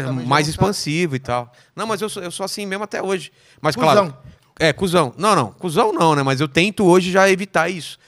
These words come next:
Speaker 2: Tento me preparar em casa e na hora ficar mais trocando ideia. Mas vamos contar essa história. Você era garçom do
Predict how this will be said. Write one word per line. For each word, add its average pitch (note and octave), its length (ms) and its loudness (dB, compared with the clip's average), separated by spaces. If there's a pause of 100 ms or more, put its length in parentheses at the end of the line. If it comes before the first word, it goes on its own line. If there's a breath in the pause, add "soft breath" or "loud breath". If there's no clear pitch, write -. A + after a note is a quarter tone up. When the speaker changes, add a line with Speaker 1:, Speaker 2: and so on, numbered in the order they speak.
Speaker 2:
Tento C3+ 400 -4
me C3+ 140 -2
preparar C3 340 2
em D3+ 60 -2
casa C#3+ 320 2
e D#3+ 40 -10 (120)
na D#3+ 200 -2
hora D#3 220 0
ficar - 400 -8
mais D3+ 220 -8 (320 soft breath)
trocando D3+ 300 -2
ideia. B2+ 300 -2 (220 loud breath)
Mas D#3+ 120 0
vamos D4 140 4
contar F#4 200 2
essa A3 100 -2
história. D#3 300 2
Você - 100 -2
era G3+ 140 4
garçom G#3+ 580 2
do F3 180 2